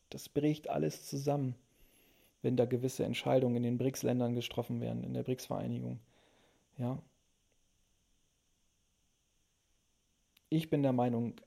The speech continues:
Krieg bekämpfst du nicht mit Krieg. Und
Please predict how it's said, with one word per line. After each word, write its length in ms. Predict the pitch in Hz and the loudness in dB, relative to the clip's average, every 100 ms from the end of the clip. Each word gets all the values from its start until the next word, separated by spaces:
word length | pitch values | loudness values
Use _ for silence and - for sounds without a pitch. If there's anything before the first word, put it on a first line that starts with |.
| - - | -10 -10
Krieg 460 | - 165 170 170 - _ _ _ _ _ _ _ _ _ _ _ _ _ _ _ | -2 0 0 -2 -18 _ _ _ _ _ _ _ _ _ _ _ _ _ _ _
bekämpfst 360 | 127 131 135 - | -8 -2 -2 0
du 60 | |
nicht 160 | 120 - | -2 -2
mit 140 | - | -6
Krieg. 380 | - 123 120 - _ _ _ _ _ _ _ _ _ _ _ _ _ _ _ _ - | -6 -6 -6 -10 _ _ _ _ _ _ _ _ _ _ _ _ _ _ _ _ -2
Und 380 | 127 123 - | -2 -2 -6